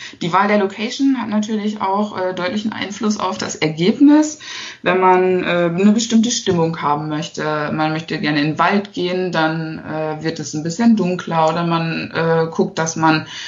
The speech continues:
eine schöne Wiese findet, wo man den Sonnenuntergang im Hintergrund hat. Das, äh, ist auch immer total toll.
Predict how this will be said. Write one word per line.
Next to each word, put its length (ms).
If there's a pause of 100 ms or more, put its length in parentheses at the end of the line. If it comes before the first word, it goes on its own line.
(120)
eine 100
schöne 440
Wiese 340
findet, 480
wo 80
man 220
den 160
Sonnenuntergang 800
im 180
Hintergrund 800
hat. 220
Das, 200
äh, 300
ist 180
auch 200
immer 220
total 440
toll. 400